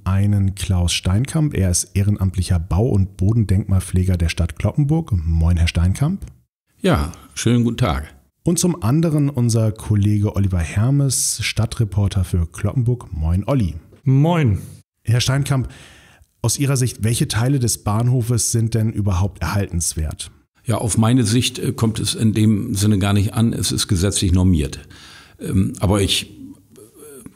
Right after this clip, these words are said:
Speaker 2: kann dem voll zustimmen. Also im Grunde genommen ist der gesamte Bahnhof mit allen baulichen Einrichtungen denkmalgeschützt.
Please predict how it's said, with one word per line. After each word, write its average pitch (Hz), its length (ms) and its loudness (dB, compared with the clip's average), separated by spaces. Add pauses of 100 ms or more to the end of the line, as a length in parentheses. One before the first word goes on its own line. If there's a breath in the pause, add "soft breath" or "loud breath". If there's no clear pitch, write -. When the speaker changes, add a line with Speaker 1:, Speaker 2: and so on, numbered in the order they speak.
(140)
Speaker 2:
kann 98 240 2
dem 98 180 4
voll 95 220 0
zustimmen. - 680 -2
Also 92 220 0
im 92 180 2
Grunde 104 220 4
genommen 110 260 2
ist - 140 -2
der 101 80 0
gesamte 92 400 2
Bahnhof 110 500 0
mit 104 260 0
allen 98 380 2
baulichen 107 480 0
Einrichtungen 98 880 0
denkmalgeschützt. 82 800 -4